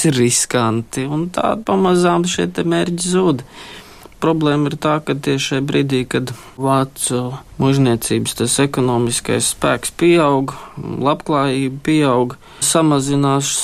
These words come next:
viņu militārais potenciāls. Viņi vairs nav ieinteresēti tik daudz resursu, savu laiku ziedot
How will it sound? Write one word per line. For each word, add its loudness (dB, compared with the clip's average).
viņu 4
militārais 2
potenciāls. -6
Viņi 0
vairs -2
nav 2
ieinteresēti -2
tik -4
daudz -2
resursu, 0
savu 0
laiku 0
ziedot -2